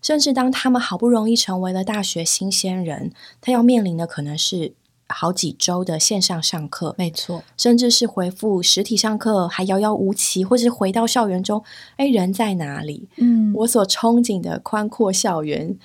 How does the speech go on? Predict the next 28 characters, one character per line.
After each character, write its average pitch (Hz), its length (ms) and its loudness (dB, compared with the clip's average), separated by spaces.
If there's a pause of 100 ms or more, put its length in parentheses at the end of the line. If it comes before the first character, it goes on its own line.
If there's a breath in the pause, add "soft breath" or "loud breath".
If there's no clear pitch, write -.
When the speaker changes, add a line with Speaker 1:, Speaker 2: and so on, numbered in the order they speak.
(120)
Speaker 1:
现 254 220 2
在 233 160 4
真 220 160 2
的 202 140 2
是 196 360 0 (180)
宽 208 260 4
阔 233 200 6
校 208 320 2
园 156 200 -2
渺 180 340 4
无 196 140 2
人 190 380 -4
烟。 208 320 0 (380 loud breath)
Speaker 2:
真 240 300 2
的。 226 340 4 (220 loud breath)
Speaker 1:
对 - 140 -10
啊， - 320 -14
一 220 60 0
切 262 200 4
都 247 160 4
不 226 140 0
照 208 240 0
我 180 80 -2
们 160 120 -4
的 165 180 -4
预 190 120 2
期 - 320 -2
来。 - 340 -8